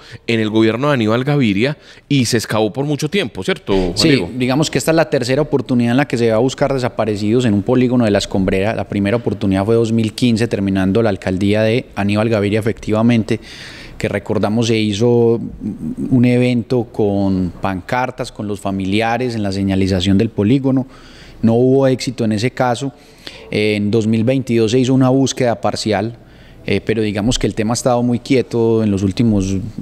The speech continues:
Speaker 2: la última década, en los últimos nueve años. Y esta tercera oportunidad, cuando hoy viernes comienzan de nuevo, digamos que esta semana hubo movimiento de maquinaria, estaban estabilizando unos terraplenes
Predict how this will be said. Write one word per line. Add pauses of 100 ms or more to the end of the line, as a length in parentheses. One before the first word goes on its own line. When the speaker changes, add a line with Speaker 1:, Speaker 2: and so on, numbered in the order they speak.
Speaker 2:
la
última
década,
en
los
últimos
nueve
años. (420)
Y
esta
tercera
oportunidad,
cuando
hoy
viernes
comienzan
de
nuevo,
digamos
que
esta
semana
hubo
movimiento
de
maquinaria,
estaban
estabilizando
unos
terraplenes